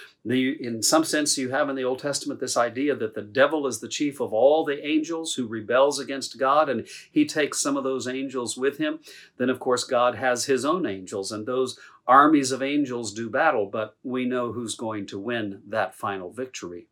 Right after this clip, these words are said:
Notice that the locusts were given the power to destroy. They were allowed by God to destroy great things. And, and this is one of the major issues that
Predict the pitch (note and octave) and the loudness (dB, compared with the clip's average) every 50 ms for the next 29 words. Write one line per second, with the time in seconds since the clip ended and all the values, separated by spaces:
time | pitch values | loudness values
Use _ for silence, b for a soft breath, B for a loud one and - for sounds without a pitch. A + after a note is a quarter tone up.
0 | _ _ _ _ _ B B B B B B B B B B B B E3 A3 C#4 | _ _ _ _ _ B B B B B B B B B B B B 8 10 10
1 | D4 - - - F3 D3 - C3+ A#2+ C#3 C3 B2+ C3 D#3 G3+ A3+ G#3+ - E3+ C3 | 10 8 4 2 0 0 0 -2 -4 -4 -2 0 2 4 4 4 4 2 2 2
2 | B2 - - - - B2+ B2 C3+ D3 C#3 B2+ A#2 A2+ A#2+ C#3 E3+ G3+ G3+ - D#3+ | 2 0 -2 -4 -4 -2 0 2 2 2 0 -4 -6 0 2 4 4 4 2 0
3 | C#3 A#2 A#2 A#2 A#2+ C#3 D3 - b b b b b b b b - C3+ C3 - | -2 0 0 0 -2 -4 -6 -8 b b b b b b b b 0 0 0 0
4 | - - - F#3+ F#3 F#3+ F#3+ F3+ D#3 B2 A2 A2 - - D#3+ C#3+ C3+ B2 A2+ A2+ | -2 -6 -2 0 2 2 2 2 2 2 0 0 -2 -2 -2 -2 -2 -2 -4 -2
5 | C#3 C3 - - - - D#3 D#3+ E3 D#3+ C3+ A2 G#2+ G2+ B2+ C3+ C3+ C#3 D3 D3 | 2 2 2 2 2 0 -2 0 2 2 2 2 2 0 0 0 0 -2 -2 -2
6 | - D#3+ D3 D3 D3 D#3 E3+ F#3+ G3+ G3+ G3 F3+ D3+ B2+ A#2 B2 A#2+ A#2 A2 G#2 | 0 0 0 0 0 -2 0 2 2 2 2 0 0 -2 -4 -4 -4 -4 -6 -6
7 | - A#2+ A2 G#2+ G2+ G2+ - - A#2+ A#2+ A2 - - - D3 C#3+ C3+ C3 - C#3 | -4 -2 -2 -2 -2 -2 -4 -8 -8 -6 -6 -6 -6 -4 -2 -2 -2 -2 -2 -4
8 | B2+ B2 B2+ - - F3 F3 D#3 B2 G#2+ A2+ A2+ G#2+ B B B B B B D3 | -6 -6 -4 -4 0 2 2 2 2 0 -2 -6 -6 B B B B B B -2
9 | C#3 C3 - - A3+ - C4 A#3 G3+ - G3+ F#3 F#3+ G#3 A3 A3 G#3 F#3+ D#3+ E3 | 2 4 4 4 4 4 -2 -4 -6 -8 -8 -6 -4 -4 -4 -4 -4 -4 -2 -2
10 | D#3 D#3+ D#3+ D#3+ F#3+ A3 A3+ A3 F3+ - G3 F3 - - - G3 F#3+ - - - | -2 -2 -4 -4 -4 -4 -4 -4 -4 -6 -6 -6 -6 -6 -6 -4 -4 -4 -6 -4
11 | - D#3+ D3+ D3 C#3+ C3+ B2+ - C#3 C3+ C3+ C3 | -2 -2 -2 -2 -2 -4 -4 -2 0 2 2 2